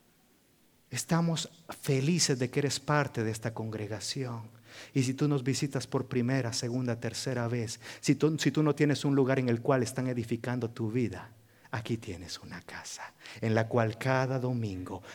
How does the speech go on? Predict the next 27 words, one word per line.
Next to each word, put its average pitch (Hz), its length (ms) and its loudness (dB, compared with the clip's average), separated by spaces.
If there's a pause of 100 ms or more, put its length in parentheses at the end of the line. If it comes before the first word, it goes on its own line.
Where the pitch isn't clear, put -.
(120)
cada 127 320 4
miércoles 117 640 0
colocamos 107 800 -6
un 110 160 -6
fundamento 110 720 -4
en 101 60 -2
nuestra 101 380 -4
vida 98 360 -2 (380)
para 98 180 -4
llevar 95 300 -4
el 95 80 -8
fundamento 101 880 -8 (260)
a 90 240 -6
alguien 90 420 -14
más. - 580 -12 (1000)
El 123 160 6
amor 131 320 2
de 123 120 0
Dios 110 520 -4 (340)
es 135 160 6
muy 156 220 4
similar 156 500 4
al 107 140 2
amor 117 340 2
de 107 80 0
una 101 160 -2
mamá, 98 480 -4